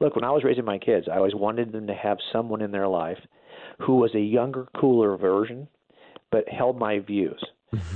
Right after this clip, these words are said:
Speaker 1: So when I was in youth group, you know, I was
Speaker 2: Mm-hmm.
Speaker 1: in my forties. I, I had a friend who was in his early thirties, late twenties. He was much cooler, surfer guy, you know, he was much more appealing,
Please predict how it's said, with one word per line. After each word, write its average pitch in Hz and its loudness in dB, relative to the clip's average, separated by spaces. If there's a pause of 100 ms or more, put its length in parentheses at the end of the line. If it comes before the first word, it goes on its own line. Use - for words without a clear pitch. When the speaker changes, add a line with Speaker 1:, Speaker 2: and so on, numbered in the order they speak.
(180)
Speaker 1:
So 120 4
when 107 4
I 123 0
was 120 4
in 120 0
youth 147 -8
group, 107 2
you 107 -2
know, 104 2
I 107 4
was 117 4
Speaker 2:
Mm-hmm. 113 2
Speaker 1:
in 101 -4
my 101 -2
forties. 123 4 (120)
I, 107 2
I 107 -2
had 120 2
a 104 2 (120)
friend 113 0
who 113 2
was 101 2
in 104 -2
his 98 -4 (160)
early 127 4
thirties, 117 2
late 98 0
twenties. 123 -4 (540)
He 143 -2
was 139 4
much 127 -2
cooler, 151 4 (140)
surfer 113 2
guy, 107 0
you 104 -4
know, 101 2
he 98 -4
was - -6 (260)
much 104 -2
more 90 -4
appealing, 127 2